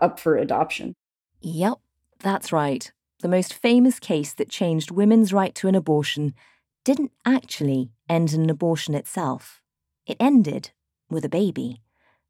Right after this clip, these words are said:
Speaker 2: But it also ended with a legal precedent, a constitutional right for women in America to choose. Roe versus Wade provoked quite a reaction, although, back then, a remarkably polite one.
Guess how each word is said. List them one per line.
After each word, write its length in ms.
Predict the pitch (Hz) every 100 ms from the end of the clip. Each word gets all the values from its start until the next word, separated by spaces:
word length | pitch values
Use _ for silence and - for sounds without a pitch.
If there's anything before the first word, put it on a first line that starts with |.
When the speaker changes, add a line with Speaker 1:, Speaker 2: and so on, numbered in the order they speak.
| _
Speaker 2:
But 100 | 196
it 80 | 208
also 400 | 269 302 - 156
ended 380 | 156 151 147 147
with 160 | - 156
a 60 | 165
legal 380 | 175 208 202
precedent, 680 | 196 - 170 - 131 127 - - _ _ _ 185
a 40 |
constitutional 920 | - 247 240 - - 226 208 - 185
right 340 | 170 147 135 -
for 180 | -
women 300 | 151 185 220
in 100 | 226
America 680 | 226 196 160 147 143 147 143 _
to 100 | -
choose. 640 | 123 - 147 135 131 - - _ _ _ _ _ _
Roe 220 | 202 254
versus 400 | 240 254 240 208
Wade 380 | 185 147 139 135 _ _ _
provoked 400 | - 160 160 151 -
quite 360 | - - 202 190
a 40 |
reaction, 640 | 175 160 151 - 135 139 - _ _ -
although, 400 | 190 202 196 190 _ _ _ _ -
back 240 | 254 -
then, 380 | 320 220 139 131 _ _ _ -
a 80 | 170
remarkably 680 | 180 185 196 226 - 220
polite 480 | 208 196 185 139 -
one. 260 | 131 127